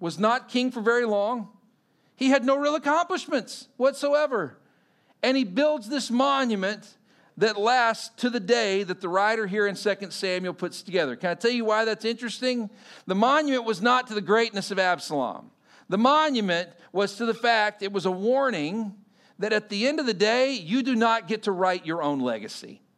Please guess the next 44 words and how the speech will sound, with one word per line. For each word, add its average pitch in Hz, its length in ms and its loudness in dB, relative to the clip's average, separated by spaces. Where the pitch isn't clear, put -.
At 151 140 -4
the 196 120 -2
end 262 120 0
of 262 40 -6
the 254 60 -6
day, 214 340 2
to 151 80 -6
quote 240 540 0
George 214 280 4
Washington 240 600 0
from 214 240 0
Hamilton, 143 520 -6
all 123 140 -2
right? 185 260 0
"You 214 160 2
have 202 140 2
no 233 160 4
control 220 560 2
who 185 160 -6
lives, 185 360 0
who 214 100 -4
dies, 151 420 2
who 190 100 -6
writes 143 320 -2
your 147 60 -10
story," 165 480 -2
right? 175 340 -2
You 196 120 0
have 226 180 2
no 233 120 2
control 269 440 0
over 302 160 -4
that. 202 260 0
At 165 140 -10
the 208 160 -2
end 294 100 0
of 311 80 -6
the 269 60 -2
day, 262 420 2
the 175 100 0
Lord 247 480 0
is 277 160 -4
the 254 100 -2
one 262 600 0